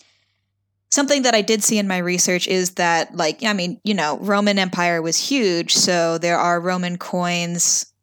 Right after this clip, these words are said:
in Iraq and Syria, but those are still considered looted. It's just that they might still be considered of lesser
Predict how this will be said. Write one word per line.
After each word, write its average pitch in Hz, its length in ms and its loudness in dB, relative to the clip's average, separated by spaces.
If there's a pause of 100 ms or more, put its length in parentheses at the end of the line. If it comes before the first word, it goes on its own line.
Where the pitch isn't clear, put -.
(420)
in 175 140 -6
Iraq 165 280 -2
and 170 100 -6
Syria, 190 640 0 (280)
but 208 120 -2
those 220 220 -2
are 208 160 2
still 208 240 -2
considered 185 580 -2
looted. - 560 -6 (420)
It's 202 220 0
just 190 300 -2
that 175 300 -2
they 180 160 0
might 165 400 -4
still - 300 -4
be 151 120 -8
considered 147 640 -4 (1000)
of 170 280 -4
lesser 160 920 -2